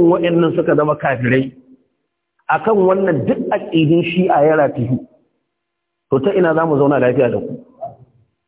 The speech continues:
Akan wannan kun ga sun tusa cikin kiran sallah ko? To daga nan sai ya zamanto hatta wajen littattafai abinda mutane ba su sani ba. Sai ya zamanto namu daban nasu daban.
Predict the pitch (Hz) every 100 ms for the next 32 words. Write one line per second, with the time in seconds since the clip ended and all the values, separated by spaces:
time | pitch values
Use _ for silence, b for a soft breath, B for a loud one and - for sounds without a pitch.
0 | _ _ _ _ - 147 220 214 196 196
1 | 165 147 175 170 175 170 175 160 147 151
2 | 156 156 156 143 147 143 127 131 165 -
3 | _ 170 170 - _ _ _ - 143 139
4 | 143 160 180 175 - - 175 - - _
5 | _ _ _ _ _ - 170 170 170 175
6 | 170 180 156 143 - 175 170 170 175 170
7 | 165 156 135 127 151 127 147 156 135 147
8 | 127 135 131 113 113 135 135 151 107 -
9 | _ _ _ _ _ _ _ _ 143 151
10 | 151 151 147 156 151 156 160 131 123 131
11 | 135 135 135 104 - - -